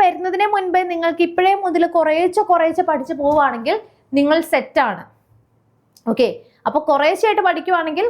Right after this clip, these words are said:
കുറേശ്ശെ കുറേശ്ശെ നിങ്ങൾക്ക് പഠിച്ച് നല്ല സ്മൂത്ത് ആയിട്ട് പോകാം. അതുപോലെ മറ്റൊരു എക്സാം ഇനി നിങ്ങൾക്കറിയാം, ഫയർ ആൻഡ് റെസ്ക്യൂ ഓഫീസർ കേട്ടോ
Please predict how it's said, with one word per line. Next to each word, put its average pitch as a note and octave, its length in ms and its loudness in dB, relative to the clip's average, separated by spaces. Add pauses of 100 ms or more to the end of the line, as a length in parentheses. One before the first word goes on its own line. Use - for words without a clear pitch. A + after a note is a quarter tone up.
കുറേശ്ശെ D#4+ 380 2
കുറേശ്ശെ D#4+ 260 0
നിങ്ങൾക്ക് D#4 240 -2
പഠിച്ച് D4+ 280 -2
നല്ല D#4+ 260 2
സ്മൂത്ത് D4+ 380 0
ആയിട്ട് D4+ 200 0 (100)
പോകാം. C4 280 2 (420)
അതുപോലെ G4+ 420 2 (120)
മറ്റൊരു G#4+ 420 2 (140)
എക്സാം F4 380 -2
ഇനി E4+ 180 -2
നിങ്ങൾക്കറിയാം, D#4+ 600 2 (500)
ഫയർ F4 440 2 (100)
ആൻഡ് G#4+ 160 -2 (340)
റെസ്ക്യൂ D#4 500 2 (160)
ഓഫീസർ C4+ 480 0
കേട്ടോ B3+ 200 0